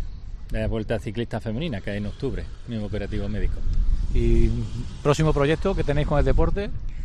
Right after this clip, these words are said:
Speaker 1: Pues el próximo es, eh, la, la Vuelta Femenina, de, de la Vuelta Ciclista Femenina. Luego también hacemos la, la Boquerón Bike, que es una carrera, eh,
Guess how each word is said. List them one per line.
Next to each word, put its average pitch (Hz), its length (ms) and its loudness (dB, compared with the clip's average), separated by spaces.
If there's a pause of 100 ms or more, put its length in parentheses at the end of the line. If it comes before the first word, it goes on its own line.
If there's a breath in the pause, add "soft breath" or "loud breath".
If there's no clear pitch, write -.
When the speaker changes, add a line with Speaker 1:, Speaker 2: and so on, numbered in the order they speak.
(280 loud breath)
Speaker 1:
Pues - 140 -6
el - 120 4
próximo 127 520 -2
es, 151 460 -2
eh, 147 100 0
la, 120 1040 4
la 113 280 -2
Vuelta 120 1160 2 (200)
Femenina, 139 640 -2
de, 117 340 0 (400 loud breath)
de 117 260 4
la 117 80 -2
Vuelta 113 280 0
Ciclista 120 420 -2
Femenina. 117 520 -4 (220)
Luego 110 140 -6
también 113 300 -2
hacemos 117 340 0
la, 110 320 0 (480 loud breath)
la 107 200 -4
Boquerón 113 460 -2
Bike, 151 460 4
que - 80 -6
es 120 60 -2
una 117 180 -4
carrera, 110 720 2 (400 loud breath)
eh, 110 800 0